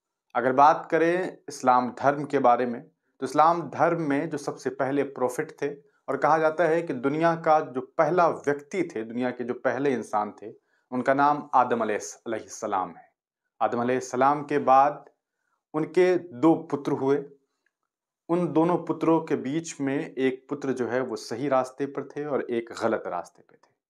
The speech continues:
हाबील और काबिल के बारे में आप तमाम लोग शायद जानते हों। इन दोनों भाइयों में एक भाई जो है वो गलत रास्ते पर था और दूसरा एक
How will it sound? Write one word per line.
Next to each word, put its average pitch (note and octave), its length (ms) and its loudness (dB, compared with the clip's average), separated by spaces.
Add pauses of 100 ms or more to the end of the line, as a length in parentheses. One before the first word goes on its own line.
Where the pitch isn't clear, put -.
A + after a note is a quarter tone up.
(420)
हाबील A#2+ 380 0
और A2+ 180 -4
काबिल A2+ 300 -2
के C3 140 -6
बारे A2+ 260 2
में B2 120 -4
आप A#2 220 -2
तमाम G#2+ 320 -2
लोग A2+ 400 -6
शायद F#2+ 340 -2
जानते G2+ 440 -4
हों। C3+ 160 -8 (540)
इन D3 60 -6
दोनों F3 240 2
भाइयों D#3 360 2
में F3+ 160 -2
एक D3 400 0
भाई A#2 320 0
जो B2 180 -2
है A#2+ 200 -8
वो A#2+ 260 -2
गलत A#2+ 320 0
रास्ते G#2 520 -2 (560)
पर C3 160 2
था B2+ 160 -2 (200)
और A2 140 -8
दूसरा C#3 560 -4 (420)
एक D3+ 300 -2